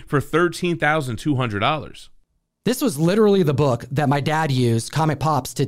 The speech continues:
Speaker 2: teach me how to read as a kid. The nostalgia is real, comic fam, and cannot be understated. And we've also watched multiple independent runs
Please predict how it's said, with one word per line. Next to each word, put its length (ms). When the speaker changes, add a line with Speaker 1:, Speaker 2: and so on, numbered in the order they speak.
Speaker 2:
teach 440
me 160
how 180
to 260
read 520
as 240
a 80
kid. 320
The 120
nostalgia 720
is 180
real, 460
comic 380
fam, 360
and 120
cannot 420
be 240
understated. 880
And 180
we've 160
also 420
watched 560
multiple 680
independent 840
runs 440